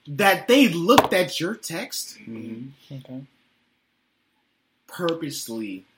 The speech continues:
Speaker 1: read it.
Speaker 2: Purposefully. And did not
Speaker 1: And
Speaker 2: respond.
Speaker 1: decided, "Nah, I'm good."
Speaker 2: So that
Speaker 1: Enjoy
Speaker 2: hurts your,
Speaker 1: life.
Speaker 2: your ego more than the dance curve.
Speaker 1: Because it, the dance curve is more about, like,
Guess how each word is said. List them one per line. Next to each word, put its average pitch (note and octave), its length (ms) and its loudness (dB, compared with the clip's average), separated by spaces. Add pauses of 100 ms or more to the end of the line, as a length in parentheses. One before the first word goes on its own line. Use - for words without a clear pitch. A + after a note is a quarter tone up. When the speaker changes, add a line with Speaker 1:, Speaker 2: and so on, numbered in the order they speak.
(260)
Speaker 1:
read G2+ 400 -8
it. - 160 -18 (580)
Speaker 2:
Purposefully. - 640 -10 (680)
And G#2 160 -12
did G#2 160 -8
not A#2 120 -2
Speaker 1:
And C#3 80 0
Speaker 2:
respond. C3+ 340 0
Speaker 1:
decided, D3+ 480 0 (920)
"Nah, F#2+ 300 -10
I'm F2+ 140 -14
good." - 240 -20 (500)
Speaker 2:
So A#2 100 -10
that B2 140 0
Speaker 1:
Enjoy D3+ 160 6
Speaker 2:
hurts E3 180 -2
your, C#3+ 200 2
Speaker 1:
life. A2+ 160 -14
Speaker 2:
your A#2 240 -10
ego A#2 320 -8
more G#2 260 -10
than G2 220 -16 (140)
the G2 60 -18
dance F2+ 280 -18
curve. - 100 -20
Speaker 1:
Because D#3+ 360 -2 (140)
it, C#3 260 -4
the C3 80 -8
dance F3 380 -4
curve A2+ 520 -8
is A#2 240 -8
more B2+ 360 -4
about, A#2 380 -4
like, A2 420 -6